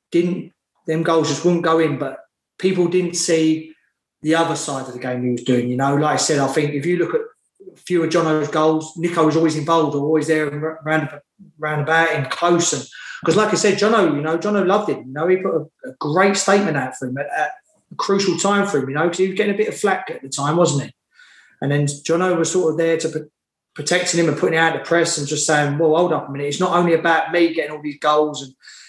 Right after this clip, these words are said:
getting all the plaudits and everything like that. You've got to look around at the people close to me." And, uh, it, it's one of them where Nico, we had a player called Max Watters who went on to, um, to Cardiff for, for a million quid. Like,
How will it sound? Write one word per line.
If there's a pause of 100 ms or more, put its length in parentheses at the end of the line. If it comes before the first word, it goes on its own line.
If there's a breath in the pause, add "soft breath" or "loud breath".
(100)
getting
all
the
plaudits
and
everything
like
that.
You've
got
to
look
around
at
the
people
close
to
me." (220)
And, (120)
uh,
it,
it's
one
of
them
where
Nico, (480 loud breath)
we
had
a
player
called
Max
Watters
who
went
on
to,
um,
to
Cardiff (480)
for,
for
a
million
quid. (600)
Like,